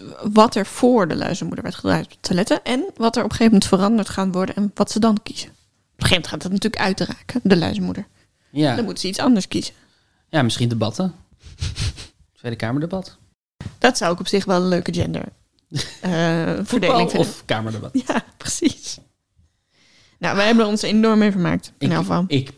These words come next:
Speaker 2: oh man, ik kan daar nog jaren op teren. Gewoon op het idee van dat iemand dacht dat het een goed idee was om quotes, random quotes uit een televisieserie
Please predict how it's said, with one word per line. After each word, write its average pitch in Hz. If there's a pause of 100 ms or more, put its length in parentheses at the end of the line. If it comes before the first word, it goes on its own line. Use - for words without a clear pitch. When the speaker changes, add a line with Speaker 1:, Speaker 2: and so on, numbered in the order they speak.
(160)
Speaker 2:
oh 120
man, 113
ik 120
kan 135
daar 127
nog 117
jaren 117
op 107
teren. 104
Gewoon 120
op 117
het 123
idee 120
van 117
dat 113
iemand 120
dacht 113
dat 117
het -
een 110
goed -
idee 107
was -
om -
quotes, - (200)
random 131
quotes 117
uit 113
een 113
televisieserie 113